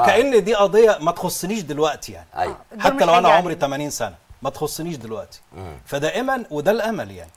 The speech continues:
Speaker 1: ده الأمل اللي بيربط ال-، الخيط الواهي ده.
Speaker 2: إن لسه
Speaker 1: أو
Speaker 2: قدامي
Speaker 1: آه،
Speaker 2: شوية.
Speaker 1: إنه لسه في، في، في ارتباط بال-، بالوجود والحياة، بدليل إنه برغم كل هذا الهلع اللي موجود دلوقتي في حياتنا،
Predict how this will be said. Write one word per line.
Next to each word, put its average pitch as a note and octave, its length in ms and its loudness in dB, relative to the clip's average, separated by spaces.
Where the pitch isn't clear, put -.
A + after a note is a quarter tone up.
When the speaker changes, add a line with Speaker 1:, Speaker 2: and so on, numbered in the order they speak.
Speaker 1:
ده A#2+ 120 2
الأمل F3 320 0
اللي C3+ 140 -4
بيربط D3 460 -6
ال-، A2 140 -14
الخيط - 320 -6
الواهي C3+ 440 0
ده. G#2+ 140 0
Speaker 2:
إن D#3+ 100 0
لسه G#3 280 2
Speaker 1:
أو - 60 6
Speaker 2:
قدامي A3+ 200 -2
Speaker 1:
آه، C4 100 6
Speaker 2:
شوية. G#3 320 4
Speaker 1:
إنه F#3 140 2
لسه C4+ 260 0
في، A3+ 380 -6
في، G3 440 -8
في F3 460 -8
ارتباط D3 460 0
بال-، B2 480 -14
بالوجود D3 500 -6
والحياة، D3 540 -2
بدليل D3+ 640 -2
إنه C3 300 -10
برغم E3 520 -2
كل G#3+ 340 -6
هذا E3 300 -4
الهلع A#2+ 460 -4
اللي C3 160 -10
موجود B2 400 -8
دلوقتي A#2+ 400 -12
في - 100 -20
حياتنا، G#2 480 -16